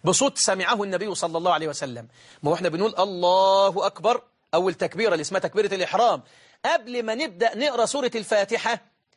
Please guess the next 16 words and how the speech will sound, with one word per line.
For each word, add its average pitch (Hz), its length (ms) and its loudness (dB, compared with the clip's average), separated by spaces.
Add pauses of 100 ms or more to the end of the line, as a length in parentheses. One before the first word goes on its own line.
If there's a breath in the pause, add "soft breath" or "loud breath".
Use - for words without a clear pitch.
(200 soft breath)
بنقول 220 380 2
دعاء 233 300 2
اسمه 233 220 -4
دعاء 233 240 2
الاستفتاح، 208 560 -2
ليه 247 120 0
صيغ 240 300 0
متعددة، 196 640 -2 (320)
الصيغة 294 500 2
ده 254 120 0
هي 302 240 0 (420)
واحدة 220 500 2
من 226 160 -6
صيغ 277 360 -2
الاستفتاح، 196 680 -2
أهو 185 220 2